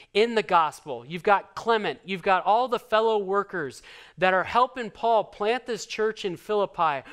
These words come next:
where Paul is appealing to them, asking them, "Help these women." Help these women. That word for help, it, it, it communicates something to, like, to pull them in,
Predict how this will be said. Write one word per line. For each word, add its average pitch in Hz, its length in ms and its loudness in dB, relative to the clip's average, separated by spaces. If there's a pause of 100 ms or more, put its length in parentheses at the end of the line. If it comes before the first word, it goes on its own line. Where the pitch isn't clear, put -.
(200)
where 190 160 0
Paul 262 460 2
is 175 220 -8
appealing 269 800 -4
to 165 160 -10
them, 147 340 -4 (300)
asking 214 520 0
them, 170 220 -2 (180)
"Help 277 560 -2
these 165 260 -10
women." 131 380 -6 (560)
Help 247 380 0
these 175 240 -10
women. 160 280 -4
That 185 180 2
word 240 240 0
for 196 180 -2
help, 233 460 0 (320)
it, 160 60 -8 (140)
it, 202 200 0
it 190 200 -6
communicates 220 680 -4
something 202 380 -4
to, 185 160 -4
like, 165 340 0 (260)
to 202 140 0
pull 277 440 0
them 226 220 0
in, 170 460 0